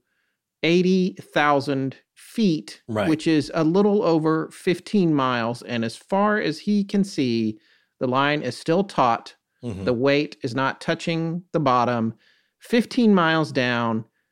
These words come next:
Speaker 1: this would be far and away a Guinness World Record for the deepest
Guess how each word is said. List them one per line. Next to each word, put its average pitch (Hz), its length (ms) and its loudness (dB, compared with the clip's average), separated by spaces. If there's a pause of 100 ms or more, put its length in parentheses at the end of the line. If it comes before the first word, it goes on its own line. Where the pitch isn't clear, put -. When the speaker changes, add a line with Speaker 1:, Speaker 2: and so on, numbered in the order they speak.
(140)
Speaker 1:
this 165 340 0
would 170 180 2
be 135 440 2
far 170 360 4
and 160 80 2
away 117 460 2
a 127 140 -2
Guinness 139 440 -2
World 127 300 0
Record 113 420 -2
for 123 140 -6
the 113 160 -2
deepest 196 600 0